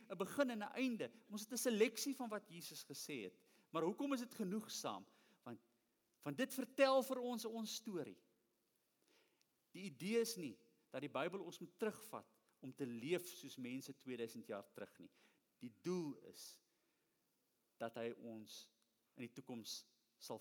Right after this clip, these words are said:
vat. Dat, en dit gebeur deur een ding, dit gebeur nie net deur lees nie.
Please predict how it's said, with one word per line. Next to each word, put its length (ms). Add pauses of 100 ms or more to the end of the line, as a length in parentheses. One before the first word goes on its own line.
vat. 240 (1040)
Dat, 160 (880)
en 100
dit 220
gebeur 400
deur 160
een 180
ding, 140
dit 160
gebeur 320
nie 80
net 180
deur 220
lees 400
nie. 80